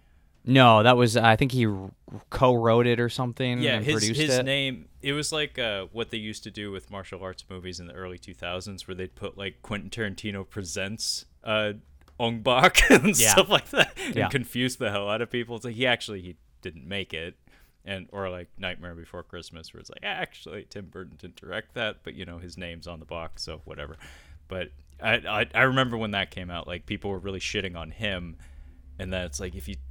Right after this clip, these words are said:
Speaker 2: dig just a little bit, not even a lot, like, if you dig just a little bit, it's like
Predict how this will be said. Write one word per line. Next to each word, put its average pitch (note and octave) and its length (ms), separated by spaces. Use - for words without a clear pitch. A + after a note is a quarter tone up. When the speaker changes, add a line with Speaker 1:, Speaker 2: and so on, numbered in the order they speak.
Speaker 2:
dig A#2 260
just - 200
a - 40
little F2+ 360
bit, G#2 200
not B2 160
even C3 180
a E2 140
lot, E2+ 340
like, F2 140
if F2+ 100
you F#2+ 80
dig A2+ 220
just - 200
a F#2 120
little F#2+ 180
bit, E2 260
it's - 180
like E2+ 120